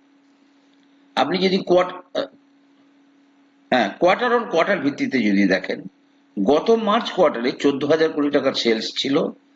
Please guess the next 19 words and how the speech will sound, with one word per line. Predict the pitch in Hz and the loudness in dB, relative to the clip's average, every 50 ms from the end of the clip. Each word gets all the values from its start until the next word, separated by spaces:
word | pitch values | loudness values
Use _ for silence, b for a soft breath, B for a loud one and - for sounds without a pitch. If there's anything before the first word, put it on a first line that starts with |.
| b b b b b _ _ - | b b b b b _ _ -2
যেটা | - 180 196 185 147 147 143 - 226 - - _ _ _ _ _ _ _ _ - | 0 0 0 2 0 -2 -2 -4 -8 -16 -20 _ _ _ _ _ _ _ _ 0
এবারে | 131 143 151 160 160 160 | 2 4 4 4 4 4
এসছে | 151 143 139 - - - 190 202 247 - - _ _ _ _ _ - | 2 0 0 -4 -6 -4 -2 -2 -2 -4 -10 _ _ _ _ _ -2
পনেরো | 123 131 147 156 165 | 0 0 2 2 2
হাজার | 151 156 170 196 196 - | 2 2 2 2 0 0
পাঁচশো | - - - - - - 202 220 131 120 - _ _ _ _ _ _ _ _ _ _ _ _ | -2 -4 -2 -2 0 2 2 2 2 0 -6 _ _ _ _ _ _ _ _ _ _ _ _
তিয়াত্তর | - 220 240 240 240 240 - 226 214 170 143 | 0 2 2 2 0 -2 0 0 0 0 0
কোটি। | 131 120 101 - 135 - - _ _ _ _ _ _ _ _ _ _ _ _ _ _ _ | -2 -4 -4 -4 -10 -12 -14 _ _ _ _ _ _ _ _ _ _ _ _ _ _ _
এবং | - 180 175 156 147 127 143 147 - - _ _ _ _ _ - | 0 2 4 4 2 2 0 -4 -10 -12 _ _ _ _ _ 2
প্রফিট | 139 160 185 185 - 240 247 202 - - | 2 4 2 2 0 -2 -4 -4 -2 0
গত, | 139 151 151 - - 208 202 202 226 214 - _ _ _ _ _ - | 2 2 2 2 2 2 2 2 0 -4 -6 _ _ _ _ _ 0
উম, | 120 131 127 127 127 127 127 127 127 127 123 123 123 120 120 117 - - _ _ _ - | 2 4 6 6 6 6 6 6 6 6 6 6 6 6 4 2 0 -4 _ _ _ 2
মার্চ | 117 120 143 165 196 196 - - - | 4 4 4 4 2 -2 -6 -8 -2
কোয়ার্টারে | - 196 175 143 143 143 135 180 - - | 2 2 2 2 2 -2 -2 -4 -6 -4
আশি | - - 170 170 - - 262 | -4 -4 -4 -4 -4 -6 -2
কোটি | 208 220 214 196 | 0 0 0 2
টাকার | 175 220 185 202 185 | 0 -2 0 0 0
লস | 151 156 202 240 220 - - | 2 2 2 2 2 0 -4
দেখিয়েছিল, | 170 139 139 127 113 - 98 90 90 | -6 -2 -2 -2 -2 -2 -2 -4 -4